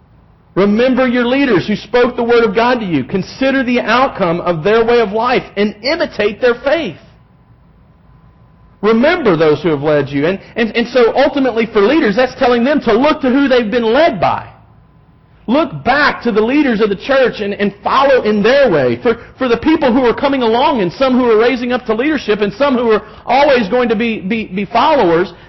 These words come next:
the ult-, ultimately the call is to, to follow them and imitate their faith.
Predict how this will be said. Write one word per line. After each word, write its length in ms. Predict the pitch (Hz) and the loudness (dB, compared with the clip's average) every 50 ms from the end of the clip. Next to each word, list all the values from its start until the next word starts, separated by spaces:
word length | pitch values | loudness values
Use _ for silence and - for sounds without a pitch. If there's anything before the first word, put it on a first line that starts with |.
| - | -4
the 100 | - 247 - | -2 0 2
ult-, 300 | - 269 294 294 294 247 - | 4 4 2 2 2 0 0
ultimately 540 | 233 269 - - 254 226 208 180 190 202 | 0 0 2 0 -2 -2 -2 0 0 0
the 140 | 208 185 214 | 0 -2 -4
call 340 | - - 226 262 294 294 262 | -4 -2 0 2 2 2 2
is 140 | 226 214 208 - - | 2 0 -2 -2 -2
to, 180 | - 208 - - | -2 -2 -2 -2
to 140 | - 208 - - | -6 -8 -6 -4
follow 320 | - 262 302 302 294 240 | -2 0 2 2 2 2
them 200 | 180 196 208 226 - | 2 0 -2 -2 -2
and 120 | 202 214 | -4 -4
imitate 440 | - - 269 285 294 - 190 185 185 - | -2 0 0 -2 -2 -2 -4 -4 -2 -2
their 100 | 240 240 | -4 -4
faith. 400 | - - 349 370 302 147 113 | -4 -6 -8 -8 -8 -10 -14